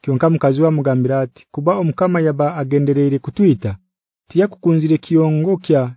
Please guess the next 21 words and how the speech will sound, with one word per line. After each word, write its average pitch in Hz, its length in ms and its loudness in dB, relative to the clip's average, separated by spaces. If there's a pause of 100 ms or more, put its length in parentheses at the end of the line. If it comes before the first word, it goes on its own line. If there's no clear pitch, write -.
(100)
n'ekiyongo 143 540 0
ky'emyaka 175 720 0
ebyo 160 320 -2
twamwongera. 127 760 -2 (400)
Handiki 185 760 2 (340)
kutworeka 165 720 0
ebintu 135 380 0
ebi 143 200 2
byona, 123 500 2 (520)
nabyo 160 440 0 (300)
ebya 131 340 0
bebi 127 500 0 (460)
tiyakubituragirire." 117 1300 -2 (920)
Omukazi 160 520 -2
azaara 131 340 -2
omwana 160 380 0
w'omwojo 170 600 0
amuruka 135 360 -2
eibara, 160 420 0
amweta 131 420 -2
Samusoni. 123 640 -2